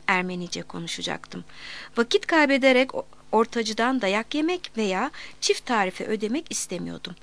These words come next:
Param kalmamıştı zira. "Tunayes." Ermenice, "Sen Ermeni misin?" Kadın neredeyse küçük dilini yutmuşa dönmüştü. Ne diyeceğini bilemez halde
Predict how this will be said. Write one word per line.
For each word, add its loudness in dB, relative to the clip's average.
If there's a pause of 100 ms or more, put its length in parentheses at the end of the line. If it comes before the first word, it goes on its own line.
(320)
Param 4
kalmamıştı -4
zira. -4 (680)
"Tunayes." 0 (420)
Ermenice, 2
"Sen -2
Ermeni 0
misin?" -6 (1300)
Kadın 4
neredeyse 4
küçük -2
dilini 0
yutmuşa 0
dönmüştü. 0 (480)
Ne 4
diyeceğini -2
bilemez -2
halde -2